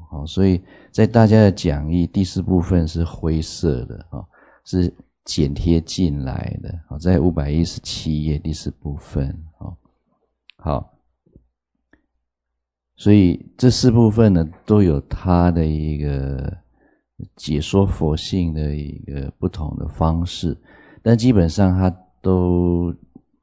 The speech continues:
呃，有一个共通的特征，就是淡化真我、神我这样的一个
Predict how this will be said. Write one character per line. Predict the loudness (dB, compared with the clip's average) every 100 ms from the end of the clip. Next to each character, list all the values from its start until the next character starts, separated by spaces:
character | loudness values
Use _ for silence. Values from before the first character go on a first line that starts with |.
| _ _ _ -16
呃， | -8 -6 -6 -6 -10 -10
有 | -2 0 2
一 |
个 | 0 -4
共 | 0 0 0
通 | -2 -4 -4
的 | -6
特 | -8 -4 -4
征， | -4 -8
就 | -8 -8
是 | -8 -10 _
淡 | -2 -2 -4
化 | -4 -4 -6 -14 _ _ _ _ _ _ _ _
真 | -2 0 0
我、 | -4 -6 -12
神 | -10 -6 -4 -4
我 | -8 -8 -10
这 | -8
样 | -6 -8
的 | -10
一 | -12 -12 -14
个 | -14 -14 -12